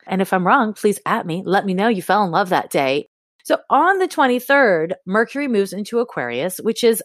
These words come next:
a little bit of a breath of fresh air in my view, because Mercury in Capricorn is so literal and can get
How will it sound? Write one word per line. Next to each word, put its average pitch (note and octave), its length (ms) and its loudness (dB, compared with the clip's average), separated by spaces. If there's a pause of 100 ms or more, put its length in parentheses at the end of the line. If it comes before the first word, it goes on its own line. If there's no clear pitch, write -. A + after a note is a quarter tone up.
a A#3 40 0
little F#4+ 440 2
bit F#4+ 100 6
of D#4 80 4
a C#4 80 4
breath G3 380 2
of E3+ 100 -2
fresh D3+ 320 -2
air C#3+ 220 2
in C#3 100 -6
my C3 200 -2
view, C3+ 220 -6
because G#3 680 2 (320)
Mercury D#4+ 240 2
in D4 80 -2
Capricorn A3+ 400 -2
is - 140 -10
so G#3 540 2
literal D#3 760 -2
and F3 100 -8
can F#3 100 -16
get F3+ 200 -4